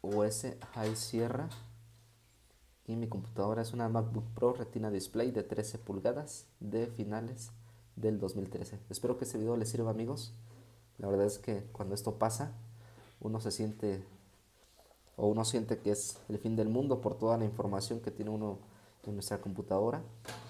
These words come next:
Y lo que menos quiere uno es llegar a, a formatear nuestra computadora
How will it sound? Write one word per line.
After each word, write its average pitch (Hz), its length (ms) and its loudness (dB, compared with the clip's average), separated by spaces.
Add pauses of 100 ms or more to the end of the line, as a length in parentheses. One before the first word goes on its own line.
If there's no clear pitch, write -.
(140)
Y 107 40 -2
lo 95 160 0
que 101 80 2
menos 107 300 0
quiere 107 220 2
uno 107 280 0
es - 220 -6 (580)
llegar 104 300 0
a, 92 280 0 (200)
a 90 340 -2
formatear 95 580 0 (560)
nuestra 98 360 -6
computadora 98 600 0